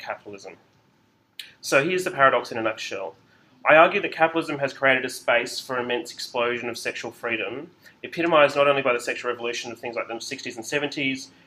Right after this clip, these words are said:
but also by the revolutions, uh, sexual revolutions occurred in the late seventeen hundreds, the eighteen nineties, and the nineteen twenties and thirties.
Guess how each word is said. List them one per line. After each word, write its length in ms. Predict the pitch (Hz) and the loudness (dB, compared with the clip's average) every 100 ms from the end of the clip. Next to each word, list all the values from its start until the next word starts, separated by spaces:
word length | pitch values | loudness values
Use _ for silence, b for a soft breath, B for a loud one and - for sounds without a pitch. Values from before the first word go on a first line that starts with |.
| b - | b -4
but 100 | 147 | -2
also 340 | 156 156 143 | 0 2 2
by 320 | 131 123 123 | 4 4 4
the 100 | 120 | 2
revolutions, 800 | 123 120 120 117 123 120 - - | -2 -2 -4 -6 -8 -10 -12 -4
uh, 140 | 117 110 | -2 -2
sexual 300 | 139 135 123 | -4 -6 -6
revolutions 400 | 117 117 117 113 | -4 -8 -8 -12
occurred 280 | 117 120 | -6 -4
in 60 | 113 | -4
the 80 | 110 | -2
late 180 | 113 110 | -2 -4
seventeen 360 | 113 104 107 | -10 -10 -12
hundreds, 540 | - 160 156 151 135 - | -4 -2 0 -2 -4 -10
the 120 | - | -6
eighteen 380 | 113 110 113 113 | -6 -4 -6 -2
nineties, 500 | 127 123 131 120 90 | -2 -2 -8 -8 -4
and 160 | 117 | -4
the 60 | 117 | -4
nineteen 340 | 110 107 113 | -6 -8 -14
twenties 400 | 113 113 113 110 | -12 -14 -12 -16
and 100 | 101 _ | -18 _
thirties. 640 | 120 110 90 - - | -6 -6 -6 -10 -16